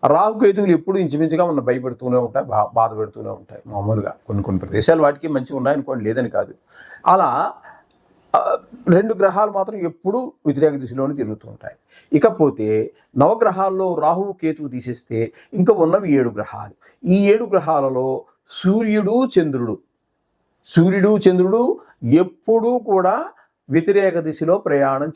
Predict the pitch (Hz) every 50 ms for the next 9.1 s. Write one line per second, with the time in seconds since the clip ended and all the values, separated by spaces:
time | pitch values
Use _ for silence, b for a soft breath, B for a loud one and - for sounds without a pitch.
0 | - 127 113 110 107 107 120 131 135 127 107 - 113 120 123 - 147 139 139 160
1 | 180 131 127 123 120 123 123 - 123 117 113 113 110 104 104 - - 101 98 -
2 | - 98 95 90 104 117 127 120 110 101 98 95 92 - _ _ _ _ _ -
3 | 120 131 131 107 98 98 - - - - - 113 110 104 104 98 92 104 101 -
4 | - _ _ _ _ _ _ _ _ _ _ 131 135 139 139 131 - 123 123 123
5 | - 180 214 294 359 381 b b b b _ - - 135 135 165 190 202 202 190
6 | 180 160 - 170 185 214 233 - - 156 143 143 139 139 131 123 123 123 - 127
7 | 151 185 214 220 b b b b b b _ _ _ _ _ _ _ _ _ _
8 | _ _ _ _ - 151 135 147 151 - 202 220 220 196 156 151 147 135 - 131
9 | 123